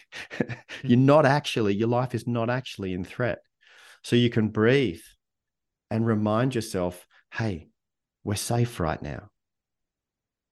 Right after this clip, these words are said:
right? Your life is not actually in danger. Listen to this person,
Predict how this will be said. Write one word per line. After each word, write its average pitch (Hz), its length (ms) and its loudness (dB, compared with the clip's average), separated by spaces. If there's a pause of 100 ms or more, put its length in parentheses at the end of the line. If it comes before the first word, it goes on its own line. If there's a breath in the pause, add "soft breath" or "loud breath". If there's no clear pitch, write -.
right? 107 280 -4
Your 107 140 0
life 110 280 6
is 113 100 2
not 107 220 2
actually 98 420 -2
in 90 120 -4
danger. 78 500 -6 (800)
Listen 151 320 2
to 143 100 -4
this 127 180 0
person, - 560 -2